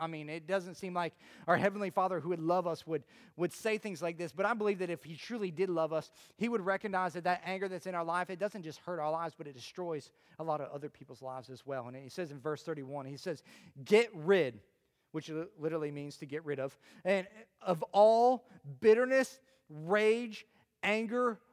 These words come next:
harsh words, and slander, as well as all types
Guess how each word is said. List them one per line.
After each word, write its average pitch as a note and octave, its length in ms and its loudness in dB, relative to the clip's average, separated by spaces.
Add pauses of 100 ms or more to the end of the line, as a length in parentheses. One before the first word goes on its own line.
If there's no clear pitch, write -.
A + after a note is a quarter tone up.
harsh - 440 2
words, G#3+ 320 2
and F#3 100 -8
slander, D3+ 460 -6 (300)
as F3+ 160 2
well G#3+ 240 6
as F3+ 100 0 (140)
all A#3+ 400 8
types G#3+ 600 0